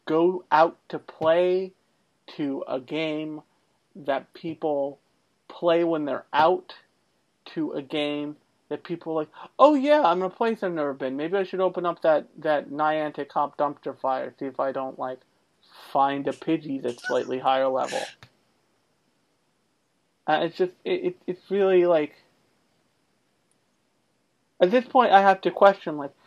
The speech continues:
how is Nintendo and, and that's the other thing, like, Nintendo stock had been volleying up and down for this entire period. So, like, first their stock shot up because everybody's like, "I heard Pokemon's a thing."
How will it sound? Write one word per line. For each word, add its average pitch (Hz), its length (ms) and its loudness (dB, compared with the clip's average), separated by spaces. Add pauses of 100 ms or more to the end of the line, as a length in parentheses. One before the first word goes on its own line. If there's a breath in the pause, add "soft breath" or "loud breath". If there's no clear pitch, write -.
(260 soft breath)
how 302 340 4
is 415 120 6
Nintendo 339 800 2
and, 208 380 2 (300 soft breath)
and 208 100 6
that's 240 120 0
the 254 80 6
other 240 140 8
thing, 190 220 -2
like, 156 180 -2 (240)
Nintendo 202 480 2
stock 190 420 8
had 151 200 2
been 139 200 -6
volleying 143 600 4
up 139 200 -4
and 135 140 -6
down 127 480 0
for - 140 -10
this 127 200 -10
entire 127 540 0
period. 104 720 -6 (800)
So, 170 100 -8
like, 143 180 -2
first 202 280 -2
their 190 120 0
stock 170 360 4
shot 175 340 6
up 147 180 2
because 160 200 -8
everybody's 139 420 -4
like, 110 180 -6 (320 loud breath)
"I 175 160 12
heard 214 300 6
Pokemon's 196 640 4
a 156 60 -6
thing." 156 580 -2